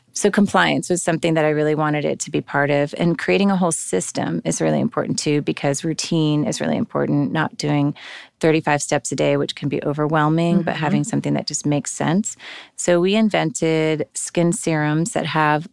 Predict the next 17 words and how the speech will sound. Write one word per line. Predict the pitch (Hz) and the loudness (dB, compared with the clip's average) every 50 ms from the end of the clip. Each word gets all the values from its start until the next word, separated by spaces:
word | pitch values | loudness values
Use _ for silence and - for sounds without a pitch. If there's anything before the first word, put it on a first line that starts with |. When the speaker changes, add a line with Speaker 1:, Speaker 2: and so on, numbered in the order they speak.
| _ _ - | _ _ 0
Speaker 1:
all | - 160 165 | 2 2 4
the | 165 180 175 | 4 2 0
things | - 170 160 160 156 | 2 2 2 2 2
that | - 156 - - | 0 -2 -2 0
I | 160 156 151 151 | 0 0 0 0
think | - 147 139 - | 0 -2 0 0
you | 151 | 0
need | 147 147 143 143 147 | 2 2 2 2 2
in | 143 143 | 2 2
it: | 143 147 139 - | 0 0 0 0
moisturizers, | - 147 147 131 - - 180 165 156 156 151 151 - 160 151 147 147 147 147 147 147 - | 0 -2 -2 -2 -4 -2 0 2 2 2 0 0 -2 -2 0 0 0 0 0 0 0 0
antioxidants, | 156 151 - 170 - - 143 143 - - 156 151 151 147 147 147 151 151 151 - | -2 0 0 -2 -2 -4 -4 -6 -6 -6 -4 -2 0 0 2 2 0 0 -2 -2
microbiome | - 151 147 147 - 156 147 - 147 147 151 151 151 151 151 156 160 - | -2 -2 -2 -2 -2 -4 -2 -2 0 0 0 0 0 0 0 0 0 0
improvers, | 160 156 - - - 156 151 147 147 143 143 143 143 147 151 151 - - - - - - - - - _ - - | 0 -2 -2 -4 -4 -4 -2 0 0 0 0 0 0 0 -2 -4 -6 -10 -14 -16 -16 -16 -16 -18 -20 _ -2 2
and | 165 165 160 160 160 160 160 160 160 160 - - - - _ _ _ _ | 2 4 4 2 2 2 2 0 0 -2 -6 -14 -20 -20 _ _ _ _
photodynamic | - - 156 160 160 151 151 151 147 147 147 143 147 - | -2 0 2 4 4 4 2 2 2 2 2 0 0 0
ingredients, | 147 143 131 - 143 139 147 160 190 220 226 240 - - - | -2 -2 -2 0 0 0 2 2 2 2 0 0 -4 -10 -16